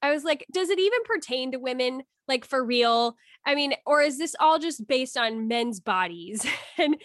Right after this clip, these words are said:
he was like, just totally off the cuff. He didn't even realize. He was like, "Look, it's written by a woman." And he was like, "It's written by a woman." <laughs>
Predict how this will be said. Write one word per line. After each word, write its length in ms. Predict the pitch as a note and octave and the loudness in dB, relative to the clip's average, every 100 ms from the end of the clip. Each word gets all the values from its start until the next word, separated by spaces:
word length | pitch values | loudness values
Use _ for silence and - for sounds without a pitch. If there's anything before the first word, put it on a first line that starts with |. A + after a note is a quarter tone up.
| - _ | -20 _
he 160 | - D#4+ | -4 -2
was 120 | D#4 | 0
like, 300 | D#4+ C4+ A#3 _ _ _ - | 0 0 -2 _ _ _ -4
just 260 | E4 - - - | -2 -2 -12 -16
totally 420 | - A#3 F#4 G#4+ | -8 -2 0 2
off 240 | G#4 G4+ - | 2 0 -2
the 80 | |
cuff. 320 | E4 E4+ C#4+ _ _ | -2 0 0 _ _
He 180 | D4 D#4+ | -2 0
didn't 160 | F4+ | 0
even 220 | E4 D4+ C#4+ | 0 -2 -4
realize. 400 | D4+ D4+ C4 B3 | 0 2 0 -2
He 80 | D4 | -6
was 80 | |
like, 140 | E4+ F#4+ | -6 2
"Look, 180 | D#5+ B4+ | 2 2
it's 120 | B3 | 0
written 200 | F#4 G4+ | -2 0
by 180 | A4+ A4 | 2 2
a 80 | A4 C#5 | 2 2
woman." 260 | C#4+ F3 | 0 -4
And 100 | F3+ | -8
he 40 | B3 | -10
was 100 | A#3 | -12
like, 140 | C4 | -14
"It's 140 | C4 C#4 | -14 -14
written 180 | C#4+ | -8
by 120 | B3+ A#3 | -4 -2
a 80 | |
woman." 360 | A3 D#4 G#3 F3+ | -2 -2 -2 -2
<laughs> 100 | C#4 | -2